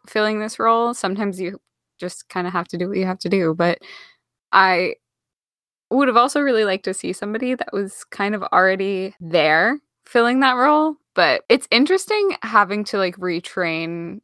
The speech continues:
your body to almost rely on your legs entirely when your legs are something that was taken away.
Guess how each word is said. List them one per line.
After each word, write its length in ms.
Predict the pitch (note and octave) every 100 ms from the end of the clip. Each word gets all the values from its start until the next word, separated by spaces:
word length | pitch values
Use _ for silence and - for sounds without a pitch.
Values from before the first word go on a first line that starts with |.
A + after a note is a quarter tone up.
| _
your 160 | F3+ F3
body 500 | F3 E3+ F3 F#3 F#3
to 200 | - -
almost 420 | F#3 F3 F3 - - -
rely 720 | F#3+ F#3 E3+ E3+ D#3+ F3 F3+
on 240 | F3 F#3
your 160 | E3+ D#3+
legs 340 | D#3 D#3+ E3+
entirely 680 | E3 E3+ - D#3+ D#3+ E3+ F#3
when 200 | E3+ E3
your 160 | D#3+ -
legs 300 | C3 - -
are 120 | E3+
something 380 | - - F3 E3
that 200 | - -
was 220 | E3+ -
taken 300 | - - -
away. 500 | D3+ D3 F2+ G#3+ E4